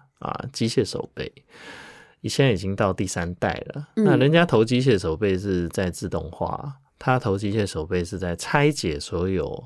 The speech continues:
Speaker 1: Apple 的，啊，产品。所以现在拆得越来越细了，第三代机械手背部在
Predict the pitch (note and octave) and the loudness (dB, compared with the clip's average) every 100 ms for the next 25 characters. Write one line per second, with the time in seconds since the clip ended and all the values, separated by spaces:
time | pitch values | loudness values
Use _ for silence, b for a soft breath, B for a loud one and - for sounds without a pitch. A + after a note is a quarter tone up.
0 | - _ _ - F#3 F#3 F2 - - - | -18 _ _ -4 -2 0 -2 -4 -4 -4
1 | D3+ - _ - - C3+ - E2+ F2+ - | -6 -12 _ -12 -12 -12 -10 -8 -8 -8
2 | G#2+ - _ _ _ - C#3+ C3+ D3 C#3 | -10 -12 _ _ _ 4 6 6 6 4
3 | C3+ B2 A2+ A2+ A2 G2+ G#2 - G#2+ F2+ | 2 4 6 6 6 6 4 2 2 2
4 | A2 G#2 F#2+ F#2+ G2 F#2+ G2 - D2+ G2 | 0 -2 0 0 0 0 0 -2 -4 0
5 | F2+ - F#2+ E2 G2 E2+ F2 | -2 0 -2 0 0 0 -4